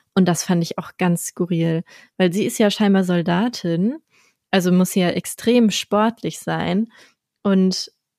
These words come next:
wieso wird er dann beim Sport gezeigt und sie darf nur mitzählen oder so? Das fand ich eine ganz komische Darstellung. Was hat er denn mit Sport zu tun? Er ist ja nur irgendwie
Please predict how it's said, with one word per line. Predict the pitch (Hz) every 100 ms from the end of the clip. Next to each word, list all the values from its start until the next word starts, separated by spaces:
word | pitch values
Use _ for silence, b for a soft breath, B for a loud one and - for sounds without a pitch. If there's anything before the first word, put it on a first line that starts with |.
| _ -
wieso | 180 190 240 226
wird | 202 -
er | 175 208
dann | 254
beim | 226 175
Sport | - - 165 214 -
gezeigt | 254 - 247 247 269 - - B B B
und | 202 185
sie |
darf | 208 202 -
nur | 185 170
mitzählen | 165 208 - - 277 277 262
oder | 254
so? | 247
Das | 233 -
fand | 160
ich | 160
eine | - - -
ganz | 147 - -
komische | - 190 196
Darstellung. | - - 185 - - 180 180 - B B
Was | 190
hat | 196
er | -
denn | 196 190
mit | 175
Sport | - 185 -
zu | 190
tun? | - 175
Er | 170
ist | 190
ja | 180
nur | 175 175
irgendwie | 180 175 175 175 180